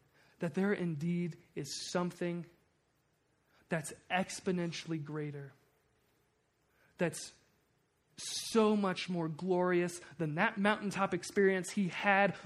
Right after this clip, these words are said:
long ago. There's something more glorious and something more permanent than that brief encounter that he had with the glorified Jesus. And it's found solely in the prophetic word of God, and it's sitting right in your lap.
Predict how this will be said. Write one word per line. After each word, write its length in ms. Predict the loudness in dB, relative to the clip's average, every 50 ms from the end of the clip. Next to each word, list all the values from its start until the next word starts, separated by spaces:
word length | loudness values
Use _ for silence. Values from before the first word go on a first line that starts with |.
| -4 2
long 260 | 4 4 4 4 4
ago. 400 | 4 4 4 4 4 2 -2 -6 -10 -16 -20 _ _ _ _ _ _ _ _ _ _ _ _ _ _ _ _ _ _ _
There's 240 | 2 2 2 4 6
something 320 | 6 6 6 6 6 6 8
more 160 | 8 8 8
glorious 420 | 8 6 8 8 8 8 6 4
and 120 | 0 0 2
something 340 | 2 2 2 2 2 4
more 220 | 6 6 6 6 6
permanent 720 | 2 0 2 4 4 6 4 4 2 0 -4 -10 -14 -16 -16 -18 -20 _ _ _ _ _ _ _ _ _ _ _ _ -20 -4 0
than 140 | 2 4 4
that 180 | 4 4 4
brief 240 | 4 4 6 6 4
encounter 400 | 2 0 2 4 4 6 4 4
that 120 | 4 2
he 60 | 2 2
had 240 | 2 2 2 2
with 120 | 0 -2 -4
the 40 | -2
glorified 480 | -2 -2 -2 -2 -2 -2 -4 -4 -4
Jesus. 560 | -4 -6 -6 -6 -8 -10 -12 -14 -18 -20 -20 -20 _ _ _ _ _ _ _ _ _ _ _ _ _ _ _ _ _ _ _ _ _ _ _ _ _ _ _ _ -10 -4
And 120 | 0 0 0
it's 120 | 0 0
found 420 | 4 6 8 8 8 6 4 0 -4 -8 -12
solely 840 | -10 -8 -8 -4 8 10 10 12 12 10 10 8 8 6 6 4 0 -2 0
in 140 | 2 4 4
the 80 | 4
prophetic 720 | 4 6 6 6 6 4 4 4 6 8 8 6 6 4 0 -10 -12 -6
word 420 | 4 8 10 10 12 12 12 10 10
of 280 | 8 6 6 6 8
God, 340 | 10 12 12 12 12 12 12
and 140 | 10 6 4
it's 240 | 4 2 -2 0 2
sitting 340 | 4 6 6 6 6 8 10
right 260 | 12 12 10 10 8
in 140 | 4 4 6
your 160 | 8 8 8
lap. 540 | 8 10 12 12 12 12 10 6 0 -10 -18